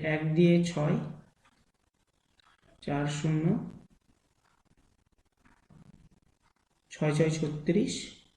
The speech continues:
তাহলে এখানে আমাদের চার থাকে, তাহলে চার by ছয়, কাটাকাটি করলে দুই, এখানে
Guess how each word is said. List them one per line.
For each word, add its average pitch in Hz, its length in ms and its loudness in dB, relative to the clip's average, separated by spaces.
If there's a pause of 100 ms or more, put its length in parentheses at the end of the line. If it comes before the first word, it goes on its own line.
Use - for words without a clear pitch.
(1900)
তাহলে 143 220 0
এখানে 147 220 0
আমাদের 151 200 2 (100)
চার 143 160 0 (120)
থাকে, 170 220 -4 (1040)
তাহলে 143 200 -2 (300)
চার 147 260 4 (140)
by 180 180 4 (760)
ছয়, 170 240 0 (220)
কাটাকাটি 156 520 -2
করলে 180 240 2 (760)
দুই, 151 240 2 (440)
এখানে 165 240 -2